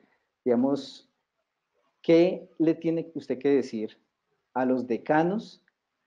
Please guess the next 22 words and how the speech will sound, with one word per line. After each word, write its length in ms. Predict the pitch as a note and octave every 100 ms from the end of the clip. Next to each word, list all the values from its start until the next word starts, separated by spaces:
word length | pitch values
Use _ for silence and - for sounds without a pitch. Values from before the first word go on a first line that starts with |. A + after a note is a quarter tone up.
| _ _
y 100 | C#3
a 40 | C3
los 180 | B2+
directores 800 | B2 A#2 A2 - C3+ C3+ D#3 D#3+ -
de 160 | C3
los 120 | B2 A#2+
programas 460 | A#2+ A2 A#2 B2
de 80 | C3
ingeniería 680 | D3 C3 A2+ A2 A#2 C#3 - _ _ _ _ _ _
del 240 | C3+ B2+
país? 560 | - B2 B2+ F3+ - - _
No 120 | D3+ E3+
solo 200 | G3+ A3+
del 80 |
país, 460 | A#3 C#3+ F#2+ - - _ _
porque 460 | - C#3 - C#3 C3
le 160 | C3 B2+
cuento, 320 | D3 C#3 E3
ingeniero, 320 | F3 D3+ C3+
que 80 | -
tuvimos 340 | - C3 B2+
asistentes 760 | D3+ D3+ C3 A#2+ A#2 - C#2+